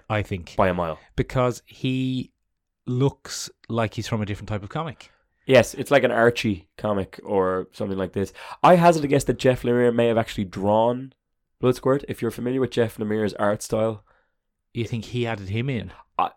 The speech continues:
Speaker 2: I no, I think it's an agreement between the actual artist and him. I think Jeff Lemire drew for, because the, the art style is very impressive. It's very in-depth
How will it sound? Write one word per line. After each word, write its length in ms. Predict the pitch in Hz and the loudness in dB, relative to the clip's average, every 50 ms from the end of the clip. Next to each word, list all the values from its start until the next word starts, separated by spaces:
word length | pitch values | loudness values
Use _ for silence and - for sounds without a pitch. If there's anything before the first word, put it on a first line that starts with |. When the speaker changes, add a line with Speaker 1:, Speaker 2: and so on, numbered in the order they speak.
| - | 4
Speaker 2:
I 140 | 147 160 170 | 6 6 8
no, 240 | 180 185 180 175 165 | 8 8 6 6 8
I 140 | - 151 147 | 6 4 4
think 260 | - 170 170 147 147 | 4 0 -2 0 -2
it's 140 | 147 139 131 | -2 0 0
an 60 | 135 | -2
agreement 440 | 131 107 147 156 160 156 143 113 - | 0 0 0 0 0 0 -2 -2 -2
between 380 | 127 - - 135 127 120 113 | -8 -6 -4 -2 -2 -2 0
the 100 | 110 113 | 2 4
actual 360 | 120 123 131 - - 131 113 | 4 4 2 0 -2 0 0
artist 380 | 110 110 107 104 - 104 - - | 2 2 0 0 -2 -6 -8 -8
and 80 | 104 92 | -8 -4
him. 220 | 107 127 127 110 | -4 -4 -4 -4
I 80 | 101 107 | -4 -6
think 200 | 104 - 113 104 | -6 -8 -10 -6
Jeff 220 | - 120 110 104 - | -4 -2 -2 -2 -4
Lemire 500 | 107 101 104 107 113 110 107 104 - - - - - | -6 -4 -4 -2 -2 0 -2 -2 -4 -6 -10 -18 -20
drew 540 | _ - 101 107 110 110 107 101 98 95 92 - _ _ _ _ _ _ _ _ _ | _ -4 0 2 2 2 2 2 0 -2 -6 -10 _ _ _ _ _ _ _ _ _
for, 160 | _ - - | _ -6 -6
because 260 | 131 131 127 135 139 135 | -6 0 2 2 6 8
the, 180 | - 139 139 135 | 8 8 8 8
the 120 | 139 143 | 6 6
art 140 | 156 185 185 | 4 4 4
style 240 | - - 147 135 120 | 6 8 8 8 8
is 240 | 110 101 90 - - _ | 6 2 0 -4 -12 _
very 340 | - 117 107 117 131 131 107 | -18 0 6 8 8 8 8
impressive. 540 | 98 92 - 110 104 98 - - 87 - - - | 6 2 0 0 0 0 -4 -8 -12 -14 -14 -10
It's 200 | - 101 - - | -10 -10 -10 -10
very 560 | - 110 104 101 135 139 135 123 117 110 107 | -14 -16 -8 -4 0 2 2 2 2 2 2
in-depth 580 | 104 101 95 87 101 101 92 - - - - - | 0 0 0 0 0 0 0 -2 -6 -12 -16 -16